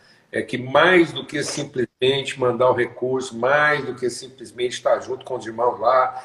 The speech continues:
em oração, em compromisso, o pessoal daqui que tá mais diretamente envolvido, isso é uma relação de amizade de mais de trinta anos, então, assim, são várias gerações, e, e a,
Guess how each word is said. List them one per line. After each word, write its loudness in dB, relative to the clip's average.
em 0
oração, 2
em -2
compromisso, -2
o -10
pessoal 6
daqui -12
que -20
tá -8
mais -2
diretamente -4
envolvido, -10
isso -6
é 0
uma 2
relação 0
de -4
amizade 0
de -6
mais 4
de -2
trinta -4
anos, 2
então, 0
assim, -2
são 0
várias 4
gerações, -8
e, -2
e 2
a, 8